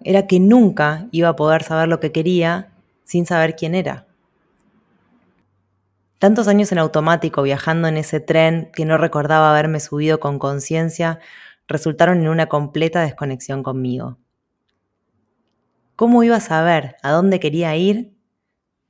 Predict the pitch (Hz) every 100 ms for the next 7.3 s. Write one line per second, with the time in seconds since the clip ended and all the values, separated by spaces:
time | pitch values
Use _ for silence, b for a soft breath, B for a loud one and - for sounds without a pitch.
0 | _ _ _ _ _ 160 156 156 175 190
1 | 190 202 190 139 147 139 135 226 170 131
2 | 127 _ _ _ _ _ _ _ _ _
3 | _ _ _ _ _ _ _ _ _ -
4 | 185 226 233 226 175 160 - 190 185 214
5 | 226 220 220 160 143 143 139 147 147 143
6 | - 165 196 180 160 151 165 214 202 175
7 | 185 240 -